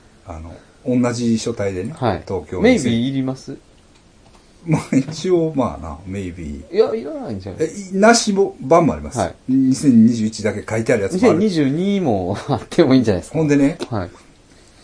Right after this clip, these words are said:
Speaker 1: 僕も、あっと思って、
Speaker 2: はい。
Speaker 1: 東京二千二十一ドットコム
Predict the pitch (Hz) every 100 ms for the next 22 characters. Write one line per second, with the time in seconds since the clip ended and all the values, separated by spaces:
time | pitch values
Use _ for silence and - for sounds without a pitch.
0 | - - - 139 156 - 208 220 - 139
1 | 92 78 95 73 101 87 - _ _ _
2 | _ - 175 170 170 160 117 113 160 123
3 | 120 117 107 90 - 123 110 - 113 147
4 | 113